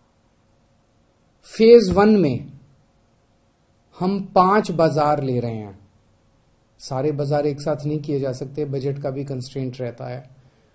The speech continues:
Phase one में हम पांच बाजार ले रहे हैं। कौन से पांच बाजार?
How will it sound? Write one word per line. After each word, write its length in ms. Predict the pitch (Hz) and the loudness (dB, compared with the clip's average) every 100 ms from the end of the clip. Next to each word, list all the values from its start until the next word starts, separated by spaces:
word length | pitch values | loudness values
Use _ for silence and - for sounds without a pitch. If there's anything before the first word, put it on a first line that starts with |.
| _ _ _ _ _ _ _ _ _ _ _ _ - | _ _ _ _ _ _ _ _ _ _ _ _ 4
Phase 260 | 208 220 196 | 8 8 6
one 160 | 214 | 2
में 180 | 214 214 | 2 2
हम 200 | 214 - | 2 0
पांच 320 | 180 190 185 | -2 0 -2
बाजार 380 | 156 143 139 127 | -4 -2 -2 -4
ले 140 | 123 | -4
रहे 140 | 113 110 | -8 -10
हैं। 200 | 101 - _ _ _ _ _ _ _ _ _ _ _ 147 143 | -16 -20 _ _ _ _ _ _ _ _ _ _ _ -14 -2
कौन 240 | 170 180 | 2 2
से 140 | 175 180 | 0 -2
पांच 280 | 156 139 | -2 -4
बाजार? 540 | 143 131 117 117 117 | -4 -6 -6 -8 -12